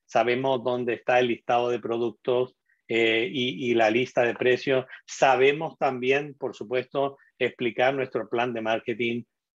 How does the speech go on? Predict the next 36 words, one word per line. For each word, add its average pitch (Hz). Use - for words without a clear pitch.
Estamos 147
a 165
la 131
última 214
con 120
las 117
noticias 139
que 135
la 120
empresa 127
nos 117
están, 127
eh, 104
transmitiendo 123
prácticamente 113
a 113
ni-, 113
a 117
manera 113
semanal. 113
Y 117
ahí 135
todo 160
lo 151
que 139
tie-, 139
lo 131
que 123
tiene 135
que 131
ver 135
con 135
el 117
segundo 123
objetivo. 117
Revisamos 117